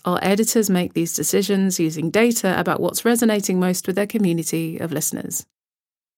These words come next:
But there's no doubt that connections, a big brand, and a healthy promo budget behind you really does help. And of course, there's the algorithm.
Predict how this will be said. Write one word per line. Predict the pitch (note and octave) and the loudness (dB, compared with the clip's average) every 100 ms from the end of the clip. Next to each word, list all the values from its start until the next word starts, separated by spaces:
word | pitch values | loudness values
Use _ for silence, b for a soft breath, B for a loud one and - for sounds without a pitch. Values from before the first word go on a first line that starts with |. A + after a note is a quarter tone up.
| _ | _
But | - | 0
there's | B3+ C4 | 4 6
no | D4+ D#4+ | 6 4
doubt | A#3 A#3 F#3 - - - | 4 4 2 0 -4 -2
that | F#3+ - | -2 0
connections, | G3 A3 - B3 A#3 A#3 A3+ | -2 -2 0 2 4 2 0
a | - | 0
big | A3+ G3+ | 0 2
brand, | G3 G3 G3 | 2 2 2
and | F3+ | 0
a | F3+ | 0
healthy | A3 A3+ G#3 | 0 -2 -4
promo | G3+ - C#4 D4+ A#3+ | -6 0 4 4 4
budget | G3+ G#3+ G3+ F3+ - | 4 2 2 0 -2
behind | F#3 F#3+ F#3+ F#3+ | -2 0 0 0
you | E3+ D#3 D3+ B B B B | 0 -4 -6 B B B B
really | F3 C4 D#4+ C#4 | 2 4 4 4
does | C4 B3 A#3 | 4 0 0
help. | A3+ D#3+ C3+ - - _ _ _ _ - | 0 0 -2 -8 -20 _ _ _ _ 0
And | A#3+ | 0
of | A#3 | 2
course, | C#4 C#4 A#3 - - | 2 2 2 -2 -2
there's | G#3 G3+ G3+ | 2 2 2
the | A#3 | 2
algorithm. | D4+ B3+ F3 - - - | 4 0 -4 -8 -10 -14